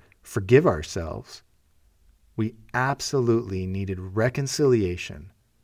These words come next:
with the Lord of Lords and King of Kings. He alone is in first place regarding relational repair. The only person we truly need to be right with is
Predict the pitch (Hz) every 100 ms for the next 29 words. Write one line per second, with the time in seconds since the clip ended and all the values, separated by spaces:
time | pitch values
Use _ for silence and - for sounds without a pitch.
0 | _ _ - 107 104 98 101 113 120 127
1 | 110 101 98 98 98 - - _ _ _
2 | _ _ 98 - - 107 101 - 104 92
3 | 90 - - _ _ _ _ _ _ _
4 | _ - 143 135 127 123 120 107 95 101
5 | 95 87 _ _ - 120 120 120 - 120
6 | 104 80 - 110 101 104 98 95 92 104
7 | 113 113 - 110 98 90 - 98 92 87
8 | - _ _ _ _ _ _ _ _ _
9 | _ _ _ _ _ _ _ _ 123 117
10 | - 123 139 131 127 117 - 101 95 95
11 | - - 120 123 127 120 101 - 104 98
12 | 101 117 120 135 139 _ _ _ _ _
13 | _ _ _ - 98